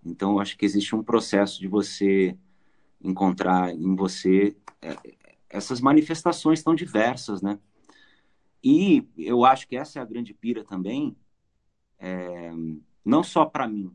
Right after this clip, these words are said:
né, enquanto ator. Eu acho que é uma pira, quando a gente fala assim, né, que a, a arte é um ato político, né? Eu acho que é um ato político na medida em que a gente traz humanidade para esses personagens,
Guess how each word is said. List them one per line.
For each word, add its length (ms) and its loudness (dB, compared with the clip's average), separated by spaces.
né, 360 -10
enquanto 340 -10
ator. 420 -8
Eu 140 -2
acho 180 -4
que 80 -12
é 20 -6
uma 160 -4
pira, 440 -4
quando 140 -6
a 40 -2
gente 120 -8
fala 160 -2
assim, 200 -6
né, 140 -4
que 340 -6
a, 460 -6
a 180 0
arte 200 -2
é 40 -6
um 60 -4
ato 160 -6
político, 600 0
né? 180 -12
Eu 120 2
acho 220 0
que 180 2
é 80 4
um 80 2
ato 160 2
político 340 0
na 100 4
medida 280 2
em 100 6
que 180 -2
a 40 2
gente 240 -2
traz 320 4
humanidade 760 0
para 240 2
esses 200 -14
personagens, 720 -12